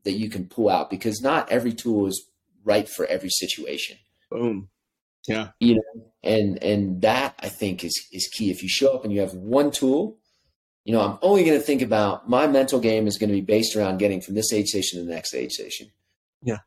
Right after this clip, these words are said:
Speaker 1: Well, you might need something else besides that when that tool isn't the right tool for the situation.
Speaker 2: I mean,
Speaker 1: You
Speaker 2: we
Speaker 1: know what I
Speaker 2: talk
Speaker 1: mean?
Speaker 2: a lot about that piece in being a leader, being a manager, is, like,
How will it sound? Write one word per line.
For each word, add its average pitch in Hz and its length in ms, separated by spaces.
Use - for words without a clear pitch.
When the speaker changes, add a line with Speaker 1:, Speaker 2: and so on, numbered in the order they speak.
Speaker 1:
Well, - 440
you 117 100
might 147 240
need 139 220
something 113 380
else 90 200
besides 85 520
that 110 280
when 104 240
that 104 260
tool 95 500
isn't 92 260
the 82 80
right 80 200
tool 78 240
for 73 140
the 69 80
situation. - 580
Speaker 2:
I 123 40
mean, 117 80
Speaker 1:
You 123 60
Speaker 2:
we 143 60
Speaker 1:
know - 20
what 190 40
I - 20
Speaker 2:
talk - 80
Speaker 1:
mean? 95 80
Speaker 2:
a 120 280
lot - 20
about 110 320
that 110 440
piece - 680
in 104 460
being 117 260
a 98 40
leader, 101 440
being 113 140
a 104 40
manager, 101 640
is, 107 180
like, 101 340